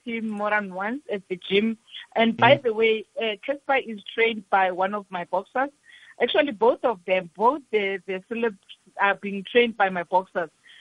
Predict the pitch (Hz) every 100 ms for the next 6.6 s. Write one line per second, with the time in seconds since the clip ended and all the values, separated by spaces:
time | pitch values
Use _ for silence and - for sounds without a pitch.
0 | - - 220 226 247 254 254 247 247 254
1 | - 226 247 240 233 190 196 202 180 208
2 | 247 247 214 - 220 214 220 - 214 -
3 | 190 196 220 277 - _ - - _ 208
4 | 208 202 _ 190 190 185 190 226 233 240
5 | 233 233 - 196 - 233 220 220 208 202
6 | 202 202 - 185 175 190